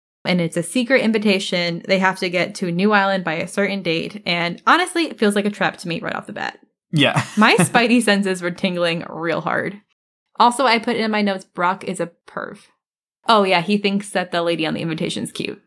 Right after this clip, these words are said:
Speaker 2: Yeah, he's always lustin'.
Speaker 1: Okay, yeah, he's thirsty.
Speaker 2: Yeah.
Speaker 1: He's real thirsty. Um, so they say they're gonna go.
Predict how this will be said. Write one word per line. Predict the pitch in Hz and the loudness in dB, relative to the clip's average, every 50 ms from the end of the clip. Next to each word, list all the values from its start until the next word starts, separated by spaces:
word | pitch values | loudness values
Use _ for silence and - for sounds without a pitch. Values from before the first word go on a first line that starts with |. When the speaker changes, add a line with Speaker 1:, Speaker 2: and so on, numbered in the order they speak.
| - _ - | -20 _ -2
Speaker 2:
Yeah, | - 127 110 | 2 2 4
he's | 104 127 131 120 117 | 6 4 4 6 4
always | 101 95 92 90 - - | 2 2 0 -6 -10 -4
lustin'. | - 71 85 - - - 117 - - - _ _ _ _ _ - | -2 -2 -2 -2 -4 -4 -8 -8 -8 -10 _ _ _ _ _ -6
Speaker 1:
Okay, | 180 180 170 139 - - | -4 -2 0 -2 -2 0
yeah, | - - 175 | 0 0 2
he's | 170 208 233 220 | 2 2 0 2
thirsty. | - 175 165 165 - - - - 180 - - | 2 0 0 0 -2 -8 -6 -8 -8 -6 -6
Speaker 2:
Yeah. | - - - - - _ | -6 -6 -6 -8 -10 _
Speaker 1:
He's | - 214 202 | -2 0 2
real | 170 151 170 | 2 0 0
thirsty. | - - - - - - 190 196 - _ _ _ _ _ _ _ _ _ _ _ _ - - | -2 -6 -6 -6 -6 -6 -8 -8 -8 _ _ _ _ _ _ _ _ _ _ _ _ -2 2
Um, | 226 233 240 240 240 240 233 233 233 | 2 4 4 4 4 2 2 0 -2
so | 233 262 | 0 2
they | 247 262 302 311 311 | 4 4 4 2 2
say | - 311 302 | 0 0 2
they're | 302 294 | 2 0
gonna | 302 302 311 294 | 0 0 0 0
go. | 226 202 190 185 185 | 2 4 4 4 4